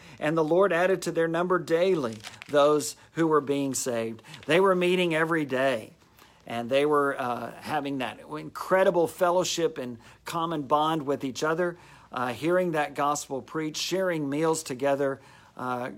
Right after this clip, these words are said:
great rejoicing, taking care of each other's needs. Uh, this is the church we're talking about. Uh, not the state, not the government, although the state and the government can help, and we're glad for it,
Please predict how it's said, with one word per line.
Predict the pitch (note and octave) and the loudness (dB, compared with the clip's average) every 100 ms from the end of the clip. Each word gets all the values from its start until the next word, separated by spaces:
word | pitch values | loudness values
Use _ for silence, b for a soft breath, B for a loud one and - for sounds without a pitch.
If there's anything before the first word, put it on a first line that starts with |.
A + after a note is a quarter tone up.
| B2 | -8
great | B2+ D#3+ F#3 | 0 2 2
rejoicing, | E3 B2+ D3 D#3 D3+ D#3+ | -2 -2 2 2 2 -4
taking | G3 A3 G#3+ | -4 -4 -4
care | - - F#3 | -6 -4 -2
of | G#3 F3+ | 0 -2
each | - | -2
other's | E3+ F3 D3 B2+ | -2 -2 -4 -6
needs. | B2 D3 G3+ A3+ - B B B B | -6 -4 -4 -6 -10 B B B B
Uh, | C#3 C#3 | -2 -2
this | C#3 F#3+ A#3+ | 0 -2 -2
is | G3+ | -2
the | G3 | -4
church | G3 - G3+ D#3+ - - - b b | -2 0 0 0 -2 -8 -8 b b
we're | - B2+ | -8 -6
talking | B2 A#2+ A2+ B2+ | -2 -4 -4 -8
about. | B2+ A2+ G#2+ - - - b b - | -10 -10 -12 -16 -20 -20 b b -12
Uh, | |
not | A2+ C3 D3 | -2 -2 0
the | G#3 | -2
state, | - F#3+ F3 F3 | 0 2 4 2
not | C3+ C#3+ | 0 -2
the | G3 | -2
government, | F3 E3 D3 D3 E3 | 0 0 0 0 2
although | C3+ C3 C3+ | 2 2 0
the | B2+ | -2
state | A2 C#3+ D3+ | -4 -2 0
and | D#3+ | -2
the | D3 | -4
government | D3 E3 F3+ F#3 F3+ | -2 -2 -2 -4 -6
can | D#3+ D#3 | -6 -2
help, | F#3+ E3 - | 0 0 -4
and | C3 C3 | -6 -4
we're | C3 | -6
glad | B2+ C3 C#3+ D3 C#3+ | -2 0 2 0 -2
for | D#3+ C#3 | -6 -6
it, | A2+ - | -8 -12